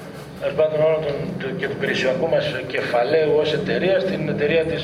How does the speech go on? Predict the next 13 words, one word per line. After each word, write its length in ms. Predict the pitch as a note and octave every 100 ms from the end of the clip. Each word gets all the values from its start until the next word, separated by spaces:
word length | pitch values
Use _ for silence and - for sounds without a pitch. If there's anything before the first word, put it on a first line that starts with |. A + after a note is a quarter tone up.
| D3+
ε, 260 | C#3+ C#3
Λέσβου. 320 | C3 A#2 - - - - - - - -
ΔΕΔΑΠΑΛ 440 | B2 A#2+ A#2+ D3 -
Λέσβου. 280 | A#2+ B2+ G#2+
Αυτά 220 | G#2 F3+
λέει 160 | E3+
ο 60 | C#3+
νόμος 440 | F#3+ G#3 F#3 - - -
και 80 | E3
οφείλουμε 320 | D#3 - F3 E3
να 60 |
ακολουθήσουμε 500 | D#3 D#3+ D#3 D3+ D3+
την 140 | D3